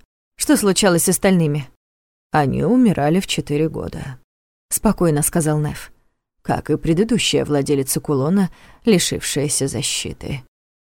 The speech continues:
"Но я не предыдущая владелица. Я никому его не отдавала. У нас опять все тот же вопрос, почему защита перестала действовать?"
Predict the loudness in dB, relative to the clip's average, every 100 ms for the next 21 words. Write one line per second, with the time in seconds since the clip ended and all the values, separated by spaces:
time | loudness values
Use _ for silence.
0 | _ 0 2 4 2 0 0 2 2 0
1 | 0 2 2 2 2 0 2 2 2 0
2 | 0 -6 -10 _ _ _ _ 4 6 6
3 | 4 4 4 4 4 4 4 4 2 4
4 | 4 4 2 -2 -8 _ _ _ _ 4
5 | 6 6 4 2 4 2 2 -2 0 2
6 | 4 4 4 4 0 0 0 2 4 4
7 | 2 0 0 0 0 2 4 4 4 2
8 | 2 -4 -6 -8